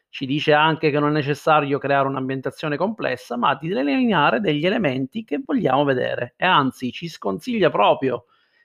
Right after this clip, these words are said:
di dare troppi dettagli perché sarebbe dannoso. In effetti rischiate di creare cose che non verranno mai in gioco, oppure di creare cose che poi stonano con tutto il resto che avete vissuto.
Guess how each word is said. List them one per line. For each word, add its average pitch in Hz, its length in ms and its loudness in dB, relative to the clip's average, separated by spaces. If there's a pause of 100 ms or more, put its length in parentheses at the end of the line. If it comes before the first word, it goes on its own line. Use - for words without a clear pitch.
di 143 160 -6
dare 165 240 4
troppi 165 260 -4
dettagli 147 480 0
perché 170 260 -10
sarebbe 135 380 -2
dannoso. 139 480 -4
In 151 120 -4
effetti 156 440 -2
rischiate 139 500 0
di 131 80 -8
creare 135 300 2
cose 139 280 0
che 120 80 -6
non 127 140 -4
verranno 135 380 -2
mai 135 200 0
in 147 100 0
gioco, 147 580 2
oppure 165 360 -2
di 139 100 -6
creare 139 360 4
cose 143 380 0
che 135 300 2 (960)
poi 151 220 4
stonano 156 600 2
con 151 220 -6
tutto 175 260 -10
il 180 60 -2
resto 156 400 -4
che 151 80 -4
avete 127 280 -2
vissuto. - 640 -16